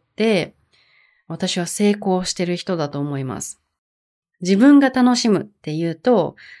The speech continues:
ちょっと自己中に聞こえるかもしれないです。自分勝手に聞こえるかもしれないです。でも、その人が楽しんでたら、それって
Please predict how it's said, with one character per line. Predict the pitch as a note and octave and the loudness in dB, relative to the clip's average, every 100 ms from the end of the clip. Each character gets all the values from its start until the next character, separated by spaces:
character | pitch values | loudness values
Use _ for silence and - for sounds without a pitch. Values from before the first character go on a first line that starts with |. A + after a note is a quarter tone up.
| _ | _
ち | - | -2
ょ | |
っ | B3 | -2
と | D#3+ | -4
自 | D3+ G3+ | -2 0
己 | D#4 D#4+ | 0 0
中 | A#3 F3+ | 0 0
に | D#3 - - | 0 -4 -12
聞 | - | -4
こ | F#3 | 0
え | F3+ | 2
る | F3+ | 0
か | F3 | -2
も | D3+ | -4
し | D3+ | -4
れ | D#3+ | -4
な | D#3 D3+ | -4 -4
い | |
で | A#2+ A2 | -6 -10
す。 | - _ _ _ _ | -12 _ _ _ _
自 | F3+ | -2
分 | G3+ C4+ C4 | 4 4 4
勝 | C4+ C#4 | 2 0
手 | - E3 | -2 -2
に | C#3+ | -2
聞 | C#3+ | -4
こ | - F#3 | -2 2
え | |
る | F3 | 2
か | E3+ E3+ | 0 -4
も | D3+ | -4
し | D#3 | -6
れ | D#3+ | -6
な | D#3 D3 | -4 -6
い | |
で | A#2 | -8
す。 | C3+ - _ _ _ _ - | -10 -14 _ _ _ _ -2
で | A3+ | 4
も、 | A#3 G#3+ E3 - _ _ - | 6 6 4 0 _ _ -8
そ | - | 2
の | A#3+ D#4+ | 4 4
人 | - A3+ | 2 -2
が | F#3 F#3+ E3+ | 0 0 0
楽 | G3 F#3+ G3+ | 2 2 4
し | G#3+ | 2
ん | F#3 | 0
で | D#3+ | 0
た | D#3 | -2
ら、 | E3+ D#3+ - | -2 -2 -4
そ | - | -4
れ | G3 A#3 | 0 0
っ | |
て | A#3+ - A#3 D3 | 0 0 2 2